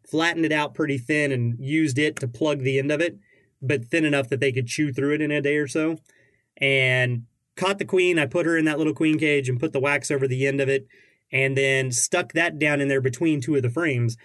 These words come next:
I had also stopped by one of the other smaller Langstroth nukes, and, or not nukes, but they're a medium box. And I had stolen a frame that had, uh, capped brood on one side and open larva on the other side, just in case,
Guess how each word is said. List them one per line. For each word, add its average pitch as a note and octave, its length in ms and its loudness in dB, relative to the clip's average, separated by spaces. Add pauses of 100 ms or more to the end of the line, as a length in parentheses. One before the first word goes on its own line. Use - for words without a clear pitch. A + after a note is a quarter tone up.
(300)
I E3 140 0
had E3 220 0
also F3 720 0
stopped E3 500 -2
by D3 320 2
one C#3 200 0
of C3 40 0
the C3+ 120 2
other C3 200 0
smaller C#3 420 0
Langstroth C3+ 580 -2
nukes, C#3 480 -4 (560)
and, C3+ 680 0 (100)
or D3 200 0
not C3 180 -2
nukes, C3 360 -2
but B2 180 -2
they're C3+ 180 0
a B2 40 0
medium C3+ 440 0
box. A#2+ 400 -4 (380)
And C#3+ 180 0
I C3 120 2
had C3+ 180 0
stolen D#3 720 0
a C#3+ 200 0
frame C#3 720 -2 (460)
that C#3 200 0
had, C3+ 540 0 (240)
uh, B2+ 460 -2 (680)
capped F#3+ 400 -2
brood G3+ 240 4
on D3+ 140 2
one D#3 200 2
side D3+ 340 0
and C3 100 -6
open D3 300 -2
larva C3+ 260 0
on B2+ 140 -2
the B2+ 100 0
other C3+ 140 2
side, C3+ 340 0
just C#3 280 0
in C#3+ 120 -2
case, C#3 400 0